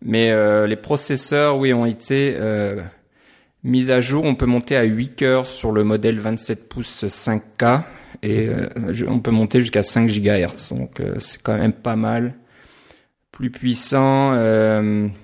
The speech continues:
donc, sur le, euh, vingt et un virgule cinq pouces quatre K, on peut monter à six cœurs avec un Core i sept de huitième génération. Et sur le vingt-sept pouces cinq K, on peut monter,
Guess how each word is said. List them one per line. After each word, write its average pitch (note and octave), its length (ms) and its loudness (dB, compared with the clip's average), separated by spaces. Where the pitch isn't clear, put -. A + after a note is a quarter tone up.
donc, A#2+ 300 -4
sur A#2+ 220 -4
le, A2+ 200 2
euh, A2 180 4
vingt B2 160 2
et C#3 80 2
un C3+ 220 2
virgule C3 280 0
cinq B2+ 300 -4
pouces C3+ 260 -8
quatre - 280 -2
K, C#3 80 0
on A2+ 160 -4
peut A2+ 220 -6
monter A2+ 500 -2
à F#2+ 160 0
six - 240 -8
cœurs A#2+ 340 2
avec G2+ 320 0
un G2 160 -4
Core A#2 360 0
i A#2 80 0
sept - 480 0
de G2+ 80 -2
huitième A2+ 380 0
génération. A2+ 800 -2
Et A2 60 2
sur A2+ 260 0
le G#2+ 100 4
vingt-sept G#2+ 480 0
pouces A#2 200 -6
cinq G#2 340 -2
K, A#2 320 4
on A2 120 -4
peut G#2+ 120 -4
monter, G#2+ 720 -2